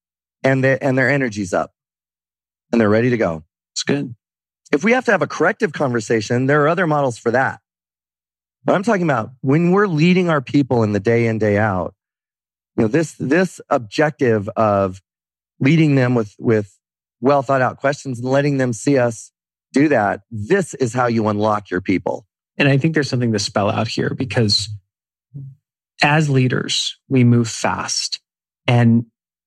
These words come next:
Speaker 2: I think deep down we know should be, we should be asking questions more than giving answers. But giving answers is faster. And what we're not seeing that you're alluding to here, Abe, is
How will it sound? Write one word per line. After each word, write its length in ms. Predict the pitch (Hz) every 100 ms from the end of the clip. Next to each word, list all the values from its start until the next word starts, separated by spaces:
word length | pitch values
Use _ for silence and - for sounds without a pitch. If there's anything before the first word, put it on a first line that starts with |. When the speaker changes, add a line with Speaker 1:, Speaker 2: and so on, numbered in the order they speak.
| _ _ _ _ _ _ _ _ _ -
Speaker 2:
I 40 |
think 240 | - 233 135
deep 180 | 127 113
down 180 | 101
we 100 | 98
know 180 | 98 95
should 180 | - 107
be, 180 | 104 104
we 80 | 110
should 140 | -
be 160 | 107 104
asking 380 | - - - 117
questions 460 | - 117 - 123
more 380 | 123 113 120 147 160
than 200 | 131 127
giving 300 | 117 117 117
answers. 440 | 117 - 170 160 - 107 _ _
But 100 | -
giving 280 | 139 151 175
answers 300 | 143 139 120
is 120 | 113
faster. 500 | - - - - - - _ _ _ _ _ _ _ _ _ _ -
And 480 | 123 117 113 110 104 _ _ _ _
what 180 | - 123
we're 120 | 127
not 460 | 123 120 131 147 -
seeing 560 | - - 120 - - 123 _ _
that 100 | 135
you're 160 | 120 117
alluding 440 | 113 131 139 120
to 140 | 110
here, 280 | 104 110 110
Abe, 280 | 117 123 113
is 280 | 113 - -